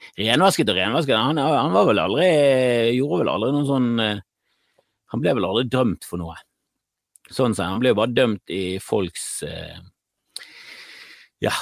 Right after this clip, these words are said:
opinion, mening. Med, i folkets mening så ble jo han dømt som en, eh, han er jo en creep, det er jo det som er problemet, eh, med å komme seg tilbake igjen etter det.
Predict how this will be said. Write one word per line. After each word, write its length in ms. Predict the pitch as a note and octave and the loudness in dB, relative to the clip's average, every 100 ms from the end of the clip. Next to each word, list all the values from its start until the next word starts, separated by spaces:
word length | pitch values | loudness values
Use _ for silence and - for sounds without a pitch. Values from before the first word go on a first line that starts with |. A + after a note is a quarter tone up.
| - - - _ _ _ _ _ _ _ _ _ - | -8 -16 -18 _ _ _ _ _ _ _ _ _ -2
opinion, 480 | - C3+ A#2 G2+ E2+ - - - - - - | 4 6 6 4 -2 -10 -20 -20 -20 -18 -2
mening. 460 | A2 A2+ A#2 A#2 G2 _ - - | 0 2 2 0 -4 _ -16 -6
Med, 560 | A2 A2+ A2 A2 A2+ A#2+ | -2 -2 -2 -2 -2 -4
i 60 | |
folkets 460 | - D#3 B2+ A#2 - | 0 0 2 -2 -2
mening 440 | A2+ A2+ A#2+ B2+ G2 | 0 0 2 0 -2
så 80 | A2+ | -4
ble 140 | A#2 | -2
jo 80 | C3 | 0
han 120 | G2+ | -2
dømt 300 | G2+ F#2+ F#2+ | -2 -4 -6
som 160 | - F2 | -8 -6
en, 120 | E2+ | -6
eh, 220 | D#2+ C2+ C2 | -8 -8 -2
han 140 | B2 | 2
er 60 | E3+ | 2
jo 40 | |
en 40 | A#2+ | 2
creep, 380 | D#3 A2 - - | 2 0 -2 -4
det 100 | A#2+ | 0
er 40 | |
jo 40 | B2+ | 0
det 120 | A#2 | 0
som 100 | E2+ | -4
er 80 | - | -8
problemet, 640 | D#2 G2 C#3+ G#2 D#2+ D2+ D2 | -6 -4 -2 -2 -4 -8 -8
eh, 380 | C#2 B1 G#1+ A1+ G1+ | -10 -10 -12 -14 -12
med 320 | G1+ G#2 G#2+ | -2 0 2
å 140 | G2+ - | 0 0
komme 200 | G#2 F#2+ | -2 -2
seg 140 | - | -6
tilbake 260 | F#2+ F#2+ G2+ | -4 -2 -2
igjen 80 | G2 | -2
etter 200 | F#2+ | 0
det. 80 | G#2 | 0